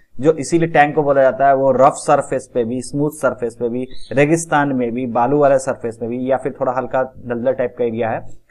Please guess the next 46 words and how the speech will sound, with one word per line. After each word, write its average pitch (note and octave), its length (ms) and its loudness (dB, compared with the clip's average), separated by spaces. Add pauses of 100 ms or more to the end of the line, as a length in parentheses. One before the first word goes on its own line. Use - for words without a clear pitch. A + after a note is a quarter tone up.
(280)
दलदल D#3 280 4
नहीं F#3+ 120 0
कह G3 140 6
सकते E3+ 260 2
हैं, G3 60 4
मतलब E3+ 280 2
थोड़ा E3 140 2
कीचड़ E3 320 2
टाइप D#3+ 240 2
का E3 60 2
एरिया, C#3 340 2
तो D#3+ 140 0
उस D#3 220 -2
पे E3 80 4
भी D#3 80 0
हर F#3 360 2
एरि-, E3 320 2
हर E3 160 0
टाइप E3+ 280 0
के F3 60 0
एरिया D3+ 240 2
पे D3 160 -2
चल C3+ 220 -2
जाता A2+ 260 -2
है, B2+ 60 -2
उतना C#3 320 -2
भारी B2 280 0
भरकम A#2+ 300 0
होने A2+ 260 -4
के C3 120 0
बावजूद, G2 460 -4 (340)
ठीक D#3+ 140 -2
है। D3 160 -2 (200)
वो F3+ 120 4 (140)
इसीलिए G3 480 4
चल B2+ 220 0
जाता G#2 320 -6
है C3 180 -2 (240)
क्योंकि D3+ 340 0 (140)
उसका D3+ 380 -2
जो, D3+ 300 2 (840)
अ, C3 40 -2
जो A#2+ 420 -4
बेल्ट C#3 360 2
के E3+ 160 2
कारण C3 420 -2